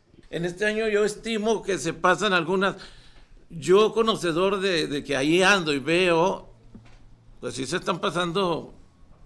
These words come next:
algunas decenas de miles, cincuenta, cien mil, ciento cincuenta mil llantas. No sé cómo... cómo le harán, yo nomás veo que están pasando y están descargando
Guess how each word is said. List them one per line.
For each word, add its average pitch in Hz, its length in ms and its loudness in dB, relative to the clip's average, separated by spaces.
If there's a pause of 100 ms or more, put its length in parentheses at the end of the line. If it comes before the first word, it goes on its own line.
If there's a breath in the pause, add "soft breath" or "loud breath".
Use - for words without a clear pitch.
(1160)
algunas 165 400 -2
decenas 165 400 -2
de 151 120 -4
miles, 156 360 -2
cincuenta, 165 640 -2
cien 143 340 -4
mil, 180 400 -4 (1160 soft breath)
ciento 147 300 -6
cincuenta 160 460 -2
mil 160 200 -2
llantas. 151 600 -6 (320)
No 165 100 -14
sé 170 160 -10
cómo... 165 500 -10 (460 soft breath)
cómo 165 220 -4
le 170 80 2
harán, 190 360 0
yo 185 160 0
nomás 180 340 -2
veo 185 340 0
que 151 240 -6
están 160 320 -8
pasando 170 580 -6
y 147 120 -6
están 147 260 -10
descargando 143 840 -10